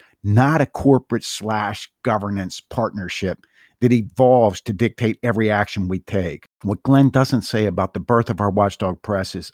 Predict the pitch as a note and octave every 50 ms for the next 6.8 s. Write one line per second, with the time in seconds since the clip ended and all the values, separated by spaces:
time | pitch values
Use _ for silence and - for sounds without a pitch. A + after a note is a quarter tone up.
0 | _ _ G2 G#2+ B2 C3+ C3+ - - C3 A#2+ A#2 A2+ G#2+ F2+ D2+ C2+ C#2+ D2+ -
1 | - - _ _ _ _ _ _ _ - - - B2 B2+ C3+ A#2+ A2 G#2 A2 G#2+
2 | G#2+ - - - _ A#2 A#2 A2+ G#2 B2 A#2+ - A2+ A2 A2 A2+ G#2+ A2 G2 G2
3 | F#2 F2 - - - A2+ F#2+ G#2+ G#2+ - - A#2+ A2+ A2 G2+ - - - G#2 G#2
4 | G#2 G#2+ G2 G2+ G2+ - - G2 E2 G2+ G#2 A2 G#2+ F#2 G2 G2 F#2+ F2 - F#2+
5 | - - - G2 G2+ A2 G#2+ G2+ G2 F#2 - - E2+ E2+ F2+ G#2 G#2 A2+ C3 D3+
6 | C#3 - - C#3 C3 B2+ C3 C#3 C#3 B2+ G#2+ G2 F#2+ F#2 F#2